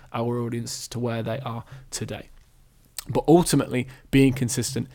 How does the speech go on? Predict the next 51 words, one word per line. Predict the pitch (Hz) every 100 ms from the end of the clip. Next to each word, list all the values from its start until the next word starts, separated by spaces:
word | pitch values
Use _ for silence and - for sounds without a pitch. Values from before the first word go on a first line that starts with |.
| - -
is | 123 -
key. | - 110
Consistent | - 123 196 202 - 165
in | 131
your | 123 117
content, | - 156 160 - 143 135
the | 131
type | - 147 151
of | 135
content, | - 139 127 135
the | -
style | - 131
of | 135
content | 135 127 120 117
that |
you | 110
have | 127 117 -
is | 107 117
one | 143
thing, | 135 139 139 - - -
but | -
consistency | - 113 143 - 120 123
in | 113
showing | - 117 113 110
up. | - - - - - -
Better | 156 156 - 208 202 - -
if | 143 131
you | 139
can | 127
have | 120 123
an | 127
active | - - 117 -
story | - - 127 117 113
every | 113 117
day. | - - - - -
Even | 160 196 165
better | 127 123
if | 113 -
you | 123
go | 123
live | 117 123 120 117 -
every | 117 117
day | 113 110
as | 117
well. | 107
And | 107
if | -
you | 120
have | - 143 160 151
that | 165 -
consistency, | 175 160 175 - 131 113 -